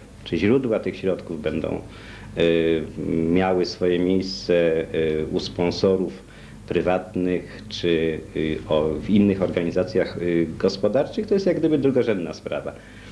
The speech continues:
Ważne jest, żeby, ym, do tych wartości, które, których ochrona jest naczelnym zadaniem, zwracać się z jak największą atencją i z największym przekonaniem, że oto ta rola nam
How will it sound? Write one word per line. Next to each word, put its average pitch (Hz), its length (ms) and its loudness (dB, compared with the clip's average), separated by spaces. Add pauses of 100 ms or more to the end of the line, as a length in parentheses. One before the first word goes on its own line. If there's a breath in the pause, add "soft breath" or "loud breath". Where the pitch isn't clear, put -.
(220 loud breath)
Ważne 127 420 2
jest, 151 200 0
żeby, 107 580 0 (140)
ym, 85 360 -2 (180)
do 85 200 0
tych 131 240 -2
wartości, 101 580 -4
które, 92 380 0 (460 loud breath)
których 95 280 0
ochrona 107 640 -2 (580)
jest 87 280 -2
naczelnym 95 640 -2
zadaniem, 87 600 -2 (440 loud breath)
zwracać 98 480 0
się 101 160 0
z 87 40 0
jak 95 180 0
największą 87 500 -2
atencją 80 920 -2
i 110 180 2
z 110 100 0
największym 123 380 2
przekonaniem, 117 580 0
że 117 160 2
oto 117 220 0 (280 loud breath)
ta 117 160 0
rola 110 260 2
nam 92 240 -4